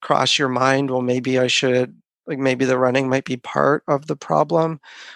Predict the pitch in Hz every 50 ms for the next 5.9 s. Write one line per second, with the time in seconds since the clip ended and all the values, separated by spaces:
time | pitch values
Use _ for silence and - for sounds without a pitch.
0 | - _ _ - 151 139 131 131 135 131 127 127 123 - - 143 131 131 131 131
1 | 131 131 131 123 - - - 139 127 127 120 - 135 131 - - 127 - - 135
2 | - _ - 135 131 127 131 131 135 131 - - _ _ - 139 127 127 139 131
3 | 127 123 123 - - 139 131 127 131 127 127 131 131 131 127 - 147 127 117 -
4 | - 123 123 117 - - 117 113 117 117 117 117 - _ _ _ - - - -
5 | - - - _ _ - 123 113 113 113 110 110 113 110 110 107 -